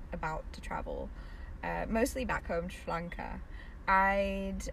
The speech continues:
um, I'd struggle driving to places, so that was one of my biggest things. Like, I learned how to drive, and then I was so scared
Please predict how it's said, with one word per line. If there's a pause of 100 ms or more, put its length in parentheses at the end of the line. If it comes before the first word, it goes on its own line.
um, (220)
I'd
struggle (280)
driving
to
places,
so
that
was
one
of
my
biggest
things.
Like, (440)
I
learned
how
to
drive,
and
then
I
was
so (180)
scared